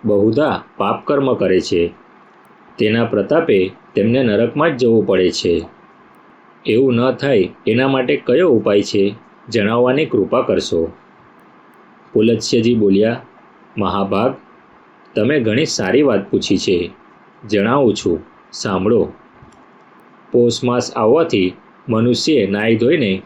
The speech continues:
પવિત્ર થઈ ઇન્દ્રિયોને સંયમમાં રાખીને કામ,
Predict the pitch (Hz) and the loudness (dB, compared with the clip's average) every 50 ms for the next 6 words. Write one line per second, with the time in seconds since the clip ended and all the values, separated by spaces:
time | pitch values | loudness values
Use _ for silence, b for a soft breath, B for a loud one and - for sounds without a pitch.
0 | - - 110 107 120 131 131 - - 135 131 120 165 170 131 95 90 98 - - | -6 -2 0 2 2 2 0 0 0 -2 0 0 0 0 2 0 0 -2 -8 -8
1 | - 113 107 107 113 120 127 127 131 131 139 160 143 113 - 107 101 104 113 120 | -6 -4 -2 0 0 2 2 2 2 2 0 0 -2 -2 -2 -2 -2 0 0 0
2 | 123 120 127 131 120 98 87 - - 170 160 117 90 85 85 - - - - - | 0 0 0 0 0 -2 -4 -2 -2 -2 0 0 0 -2 -4 -8 -14 -20 -20 -20
3 | - - - - 98 98 101 107 107 | -20 -12 -8 -6 -4 -2 -2 -2 -4